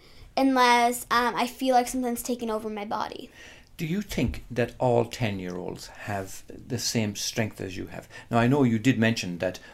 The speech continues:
Speaker 2: other kids your age are not the same in other ways, but do you think that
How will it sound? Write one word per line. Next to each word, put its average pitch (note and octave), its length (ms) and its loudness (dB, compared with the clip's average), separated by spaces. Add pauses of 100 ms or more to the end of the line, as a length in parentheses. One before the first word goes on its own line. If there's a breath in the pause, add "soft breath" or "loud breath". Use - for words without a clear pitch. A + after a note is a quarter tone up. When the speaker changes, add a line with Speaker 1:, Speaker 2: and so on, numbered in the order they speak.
(280 loud breath)
Speaker 2:
other G#2+ 200 2
kids G2+ 340 -2
your G2 140 0
age F#2+ 140 0
are G2 100 0
not G2 180 -4
the - 80 -10
same G2+ 380 -2 (280 loud breath)
in G2+ 140 -2
other A2+ 200 4
ways, F#2+ 300 -8
but A#2+ 240 -2
do - 60 -4
you C3 80 2
think A#3+ 360 0
that - 240 -2